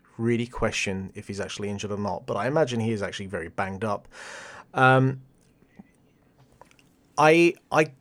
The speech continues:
don't see how he, uh, reaches the finals this year. I re-, I know I was just saying that you can never count out Tanahashi, but I just think that there's just too many other options, and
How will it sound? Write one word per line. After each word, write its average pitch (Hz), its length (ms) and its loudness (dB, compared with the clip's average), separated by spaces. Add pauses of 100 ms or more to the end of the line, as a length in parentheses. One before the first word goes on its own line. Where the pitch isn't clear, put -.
don't 147 320 4
see 131 580 0
how 123 800 0
he, 110 800 -4 (500)
uh, 98 580 -2 (440)
reaches 135 420 -2
the - 60 -10
finals 127 480 0
this 127 220 -4
year. 143 320 2
I 131 60 -6
re-, 131 280 -12
I 135 140 -4
know 147 260 4
I 143 80 6
was 127 140 0
just 127 160 -4
saying 131 340 -2
that 123 120 -8
you 110 100 -10
can 117 140 -6
never 113 160 0
count 120 260 -4
out 113 80 -6
Tanahashi, 117 680 -4 (560)
but 120 120 2
I 120 80 2
just 123 240 -6
think 127 340 -2
that 110 260 0 (800)
there's 127 180 -2
just - 220 -6
too 135 240 -2
many 131 240 0
other 110 220 -4
options, 113 760 -4 (120)
and 104 500 -6